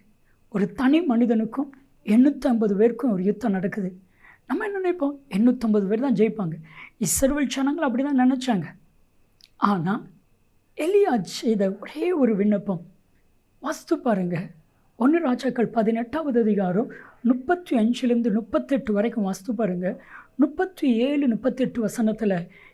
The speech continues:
"என்னை கேட்டருளும்" என்று எலியா ஜெபம் பண்ணினா. கர்த்தர் கேட்டருளி அக்கினியை வானத்திலிருந்து இறக்கினார்,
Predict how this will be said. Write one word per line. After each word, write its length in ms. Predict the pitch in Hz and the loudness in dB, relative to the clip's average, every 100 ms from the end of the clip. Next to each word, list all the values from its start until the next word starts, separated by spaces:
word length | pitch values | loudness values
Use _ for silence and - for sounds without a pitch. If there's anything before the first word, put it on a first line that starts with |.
| _ | _
"என்னை 580 | - 214 233 240 226 214 - | -4 0 2 2 0 -4 -2
கேட்டருளும்" 840 | 240 240 - 254 233 233 247 233 - - - | 0 0 2 2 4 4 4 4 0 -16 -20
என்று 360 | - 190 190 180 | -4 0 0 0
எலியா 640 | 180 180 220 233 214 196 170 | -2 2 2 2 0 -2 -2
ஜெபம் 280 | 196 180 196 | -2 -2 -2
பண்ணினா. 340 | 196 180 180 180 170 _ _ _ _ _ _ _ | -4 -4 -4 -8 -12 _ _ _ _ _ _ _
கர்த்தர் 600 | 349 359 _ 294 240 - | -6 -6 _ 0 0 -6
கேட்டருளி 500 | - - - 262 247 254 | -4 -2 0 2 2 0
அக்கினியை 760 | 220 233 - - 330 285 247 | -6 -10 -4 -2 2 2 2
வானத்திலிருந்து 640 | 202 254 311 247 262 254 220 | 2 0 0 0 2 2 2
இறக்கினார், 720 | 196 240 277 - - 233 | -2 -2 -4 -4 0 0